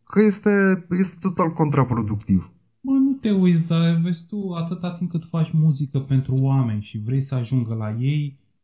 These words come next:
Speaker 2: câteodată te afectează pe, și părerile lor.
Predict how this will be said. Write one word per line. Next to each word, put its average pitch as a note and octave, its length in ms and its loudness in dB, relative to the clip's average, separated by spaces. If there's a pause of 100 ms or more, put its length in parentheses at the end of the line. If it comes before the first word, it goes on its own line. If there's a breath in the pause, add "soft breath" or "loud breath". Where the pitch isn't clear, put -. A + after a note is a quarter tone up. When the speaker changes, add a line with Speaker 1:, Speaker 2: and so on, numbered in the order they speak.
(100)
Speaker 2:
câteodată D#3 480 -2
te D3+ 140 -4
afectează C3+ 760 -4 (460)
pe, G2 360 -6
și - 160 -10
părerile G2+ 460 -6
lor. F#2 280 -8